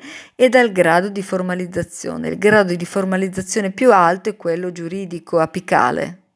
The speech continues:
ecco, per cui si hanno anche delle sanzioni, carcere, eccetera, indifferenti.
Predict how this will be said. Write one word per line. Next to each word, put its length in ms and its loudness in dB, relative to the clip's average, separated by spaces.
ecco, 380 -10
per 180 -6
cui 200 4
si 160 0
hanno 200 0
anche 220 -4
delle 180 -2
sanzioni, 880 0
carcere, 680 -2
eccetera, 460 -4
indifferenti. 640 -6